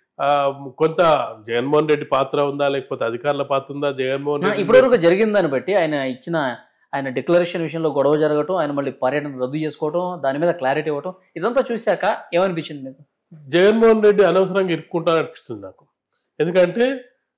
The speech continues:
Speaker 1: అది లడ్డు వివాదం వచ్చింది, ఆ వివాదాన్ని ఆయన హుందాగా, ఆ, అది తనకు తెలిసి జరిగిందో అన్నీ తెలిసి జరగాలని ఏముండదు. అంటే ముఖ్యమంత్రి స్థాయిలో అందరికి తెలియాలని కూడా ఏముండదు. ముఖ్యమంత్రి మెప్పు కోసం కొంతమంది కింది స్థాయి అధికారులు వాళ్ళు చేస్తూ ఉంటారు.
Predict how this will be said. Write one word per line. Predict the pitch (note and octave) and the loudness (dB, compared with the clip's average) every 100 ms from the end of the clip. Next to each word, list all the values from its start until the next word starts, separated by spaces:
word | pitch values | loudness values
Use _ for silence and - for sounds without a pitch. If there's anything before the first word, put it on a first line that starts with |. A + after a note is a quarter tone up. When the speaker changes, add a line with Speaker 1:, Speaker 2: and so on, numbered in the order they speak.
| _ _ _ - | _ _ _ 0
Speaker 1:
అది | D3+ | 0
లడ్డు | D3+ C#3+ D#3 | 2 2 4
వివాదం | F3 D#3+ D#3 C#3 | 4 6 4 4
వచ్చింది, | B2+ A#2+ A2+ - C3 | 0 -8 -10 -8 -2
ఆ | |
వివాదాన్ని | D3 E3 F#3+ F#3+ F#3 | 2 4 4 4 4
ఆయన | D#3+ D#3+ | 2 2
హుందాగా, | D3 D3+ E3+ E3 F3+ G3 - _ _ _ | 2 2 2 4 4 2 -8 _ _ _
ఆ, | C#3+ B2 | -10 -8
అది | B2+ C#3 C#3+ - | -8 -10 -10 0
తనకు | C#3 C#3 | 0 2
తెలిసి | C3+ C3+ D3+ | -2 -4 -2
జరిగిందో | E3 D#3 D3+ D#3+ E3+ F3 F3 - | 0 0 -2 -2 -2 -2 -4 -8
అన్నీ | C#3+ F3+ | -4 -2
తెలిసి | F3 D3 F3 | 0 -2 0
జరగాలని | D#3+ D3+ D3+ D3 D3+ D#3+ D3 | 2 4 2 2 0 -4 -2
ఏముండదు. | C#3+ C3+ G#2 - | 0 -2 -6 -12
అంటే | A2 B2 | -14 -12
ముఖ్యమంత్రి | A#2 - C#3+ C#3+ C#3+ | -10 -4 -2 -2 -10
స్థాయిలో | - C3+ C#3 C3+ | -4 -2 0 -2
అందరికి | B2+ C3+ - | -4 -6 -6
తెలియాలని | B2+ C3 B2+ C3 C3 | -8 -4 -4 -4 -4
కూడా | D3 D3 | -2 0
ఏముండదు. | C#3 C#3+ A#2+ E3+ - _ - | 0 -2 -4 -6 -10 _ -6
ముఖ్యమంత్రి | D3+ G#3 G3+ G3 F#3+ | -2 2 2 2 0
మెప్పు | D#3+ D#3+ D#3 | -2 -2 -4
కోసం | E3+ D#3+ E3+ | -6 -4 -6
కొంతమంది | D#3 C3+ C#3+ C#3+ | -8 -8 -6 -6
కింది | C#3 C#3 C#3 | -8 -10 -10
స్థాయి | - C#3 C3 | -4 -2 0
అధికారులు | B2+ C3 C3 B2+ C#3+ _ _ - | -2 -2 -2 -2 -10 _ _ -2
వాళ్ళు | D#3 D3+ | 0 2
చేస్తూ | E3 E3+ F#3 | -2 0 -2
ఉంటారు. | C3 G#2+ | -2 -4